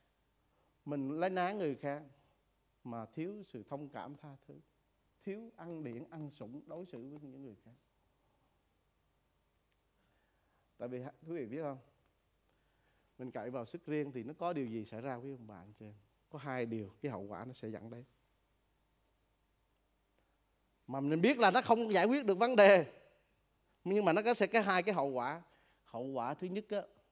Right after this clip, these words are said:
là cái gì, quý vị biết không? Mình sẽ đi đến cái sự tuyệt vọng. Tại vì mình làm không được, mình bực tức, tuyệt vọng. Hậu quả thứ hai đó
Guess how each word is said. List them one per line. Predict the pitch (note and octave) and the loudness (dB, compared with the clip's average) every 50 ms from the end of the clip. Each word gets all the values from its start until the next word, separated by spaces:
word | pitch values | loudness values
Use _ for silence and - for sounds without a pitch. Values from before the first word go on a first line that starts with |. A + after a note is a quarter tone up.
| _ _ | _ _
là | - B2+ A#2+ | -4 -2 -2
cái | C3 | -2
gì, | E3 D#3 B2+ | -2 -2 -4
quý | A2+ B2 A#2+ | -4 -4 -6
vị | |
biết | B2 C#3 D3+ C#3+ | -6 -6 -6 -6
không? | C3 B2+ B2+ - _ _ _ _ _ _ _ _ _ _ _ _ _ _ _ _ _ _ _ _ _ _ _ _ | -6 -8 -12 -18 _ _ _ _ _ _ _ _ _ _ _ _ _ _ _ _ _ _ _ _ _ _ _ _
Mình | A#2+ B2 A#2+ A2+ | -6 -6 -6 -6
sẽ | G#2+ - C3 | -4 -4 -4
đi | D3 D3+ D3 | -2 -2 -2
đến | C#3+ D#3 F3+ | -2 -4 -6
cái | F3+ | -10
sự | E3 - C3 A2+ - | -10 -12 -12 -10 -10
tuyệt | - A2 G#2+ - | -10 -12 -10 -12
vọng. | - F2 F2 - - _ _ _ _ _ _ _ _ _ _ _ _ _ _ _ _ _ _ _ _ _ _ _ _ _ _ _ _ _ _ _ _ _ _ _ _ _ _ _ _ _ _ _ _ _ _ | -14 -14 -14 -16 -20 _ _ _ _ _ _ _ _ _ _ _ _ _ _ _ _ _ _ _ _ _ _ _ _ _ _ _ _ _ _ _ _ _ _ _ _ _ _ _ _ _ _ _ _ _ _
Tại | G#2 A#2 | -8 -6
vì | B2+ A#2+ | -4 -4
mình | A#2+ A#2+ | -4 -4
làm | A#2+ B2 A#2+ A2+ | -4 -4 -6 -6
không | C3 C#3+ C#3+ C3+ | -6 -6 -6 -6
được, | A2+ A2+ C3 | -6 -8 -10
mình | A#2+ G#2 B2+ | -12 -12 -12
bực | B2 - - _ | -12 -12 -6 _
tức, | - E3+ - - - _ | -6 -6 -6 -10 -14 _
tuyệt | A#2+ G#2+ - | -14 -14 -12
vọng. | - - - - _ _ _ _ _ _ _ _ _ _ _ _ _ _ _ _ _ _ _ _ _ _ _ _ _ _ _ _ _ _ _ _ _ _ _ _ _ _ _ _ _ _ _ _ _ _ _ _ _ _ _ | -14 -16 -16 -16 _ _ _ _ _ _ _ _ _ _ _ _ _ _ _ _ _ _ _ _ _ _ _ _ _ _ _ _ _ _ _ _ _ _ _ _ _ _ _ _ _ _ _ _ _ _ _ _ _ _ _
Hậu | - A2+ A2+ B2 | -10 -6 -4 -2
quả | B2+ B2+ B2 C#3+ | 0 0 0 0
thứ | D3+ F3+ F#3+ F#3+ | 0 0 -2 0
hai | E3+ F#3 E3 D3+ D3 C#3+ | 0 0 0 2 0 0
đó | C#3 D#3+ | -2 -4